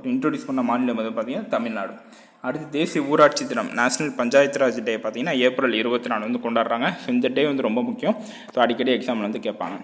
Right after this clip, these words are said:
அடுத்து பார்த்தீங்கன்னா அரசியல், அரசியல் உரிமைகள். ஓகே, அரசியல் உரிமைகள் சொல்லிட்டு சிலது வந்து சொல்றாங்க. என்னென்னு பார்த்தீங்கன்னா வாக்களிக்கும் உரிமை, பொது அலுவலகத்தில் பங்கு கொள்ளும் உரிமை, அரசை விமர்சனம் செய்யும் உரிமை.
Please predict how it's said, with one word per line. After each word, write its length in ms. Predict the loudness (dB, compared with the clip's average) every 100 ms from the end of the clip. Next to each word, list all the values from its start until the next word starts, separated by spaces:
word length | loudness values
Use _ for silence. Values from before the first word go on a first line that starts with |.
| -16 -14 -4
அடுத்து 280 | -2 0
பார்த்தீங்கன்னா 360 | -2 0 2 0 -2 -14 -14 0
அரசியல், 480 | 2 4 2 2 0 -10 -4 0
அரசியல் 680 | 0 2 2 2 -2 -14 -18 -20 -20 -20 -20 _ _ _ _ _ _ _ 2 6
உரிமைகள். 360 | 8 6 4 -2 0
ஓகே, 120 | 4
அரசியல் 440 | 4 4 4 4 4
உரிமைகள் 360 | 4 4 4 2
சொல்லிட்டு 240 | 0 -2 -2
சிலது 220 | 2 4 4
வந்து 160 | 2
சொல்றாங்க. 300 | 0 0 2 0 -2 -14 -12 0
என்னென்னு 320 | 4 4 4 4
பார்த்தீங்கன்னா 300 | 4 4 4
வாக்களிக்கும் 580 | 6 6 4 2 0 0
உரிமை, 200 | 2 2 2 -2 -8 -2
பொது 220 | 4 6
அலுவலகத்தில் 600 | 6 6 4 0 -2 -2 0
பங்கு 220 | 4 4
கொள்ளும் 260 | 4 4 2
உரிமை, 280 | 2 2 2 -2 -14 -4
அரசை 340 | 2 2 4 4 6
விமர்சனம் 440 | 4 4 0 0 0
செய்யும் 260 | 2 2 0 -4
உரிமை. 300 | -4 -2